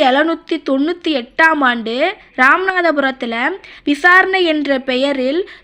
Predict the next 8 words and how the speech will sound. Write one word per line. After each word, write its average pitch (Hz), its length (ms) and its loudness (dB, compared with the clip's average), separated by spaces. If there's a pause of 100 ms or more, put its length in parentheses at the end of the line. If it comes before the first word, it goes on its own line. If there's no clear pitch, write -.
(140)
ஜாக்சன் 359 580 0
துரை 311 320 0
என்பவர் 269 580 0 (220)
சிறைபிடிக்க 349 680 0
முயன்றபோது 285 880 -2 (220)
போரிட்டு 359 600 2
வெற்றி 330 400 -2
வீரனாக 320 640 2